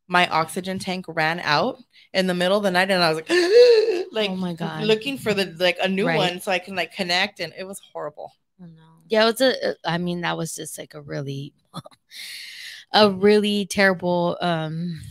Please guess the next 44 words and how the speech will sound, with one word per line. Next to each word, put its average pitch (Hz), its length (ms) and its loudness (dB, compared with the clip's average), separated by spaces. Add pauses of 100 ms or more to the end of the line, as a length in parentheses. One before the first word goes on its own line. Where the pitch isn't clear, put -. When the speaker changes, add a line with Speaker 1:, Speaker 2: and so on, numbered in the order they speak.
Speaker 2:
fucking 180 480 -6
experience. 156 600 -8
Speaker 1:
Mm-hmm. 185 120 -6
Speaker 2:
It 160 60 -6
was, - 380 -10 (100)
it 160 100 -10
was, 156 500 -12
it 277 160 2
was 349 180 0
Speaker 1:
Mm. 330 40 -4
Speaker 2:
life 339 240 0
altering. 175 580 0
I'll 185 160 -4
say 190 200 -4
that. 160 300 -6
It 170 100 -4
re-, 170 60 4 (140)
it 202 120 0
really 208 120 0 (140)
Speaker 1:
Absolutely, 208 60 0
Speaker 2:
was. 165 140 2 (100)
Speaker 1:
absolutely. 226 400 -12
It 196 160 -16
put 226 160 -14
things 226 240 -16
into, 214 360 -10
Speaker 2:
Um, 170 300 -2
Speaker 1:
not 269 180 2
that 311 80 -2
I 311 80 0
didn't 254 220 -4
have 247 180 -2
an 214 120 -2
out, 185 300 -6
different 202 340 -4
outlook 180 320 -4
before, 196 280 -6
but 180 140 -4
it 175 160 -6 (100)
really 180 240 -6
puts - 280 -12
things 180 200 -10
into 175 240 -10
perspective. 196 600 -8